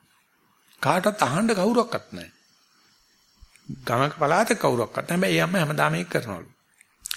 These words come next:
ඒ ධර්මයේ දේශනා කරනකොට වෙසමුණි රජුරෝ ගමනකට හදිසියේ ඒට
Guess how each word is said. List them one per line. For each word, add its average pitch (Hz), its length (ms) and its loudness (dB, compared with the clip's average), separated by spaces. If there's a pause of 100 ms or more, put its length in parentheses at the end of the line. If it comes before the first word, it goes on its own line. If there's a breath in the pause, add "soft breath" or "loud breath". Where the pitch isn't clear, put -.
(200 loud breath)
ඒ 202 180 2
ධර්මයේ 185 400 2
දේශනා 196 480 4
කරනකොට 156 560 0
වෙසමුණි 202 420 2
රජුරෝ 180 460 2
ගමනකට 190 540 2 (160)
හදිසියේ 165 680 -2 (560 loud breath)
ඒට 180 200 4